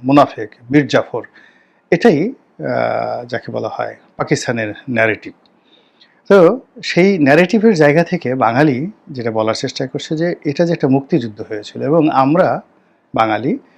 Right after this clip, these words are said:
তোমাদের সাথে যুদ্ধ করে তোমাদেরকে পরাজিত করেছি, তোমাদের দোসরদেরকে পরাজিত করেছি, আর সেই পরাজিত করার ফলে তোমরা ঘোষণা দিয়েছিলে যে, আহ, আমাদের সাথে যারা যুদ্ধ করেছে, যে সকল,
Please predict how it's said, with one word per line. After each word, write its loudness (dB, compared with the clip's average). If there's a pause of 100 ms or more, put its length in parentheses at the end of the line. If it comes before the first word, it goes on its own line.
(240)
তোমাদের 4
সাথে 0
যুদ্ধ -6
করে -4
তোমাদেরকে -4
পরাজিত -2
করেছি, -4
তোমাদের -2
দোসরদেরকে -4
পরাজিত -4
করেছি, -4 (960)
আর 6
সেই 4
পরাজিত 2
করার 0
ফলে -2
তোমরা 0 (280)
ঘোষণা 0
দিয়েছিলে -6
যে, -2 (460)
আহ, -4
আমাদের -2
সাথে -2
যারা 0
যুদ্ধ -6
করেছে, -4
যে -6
সকল, -8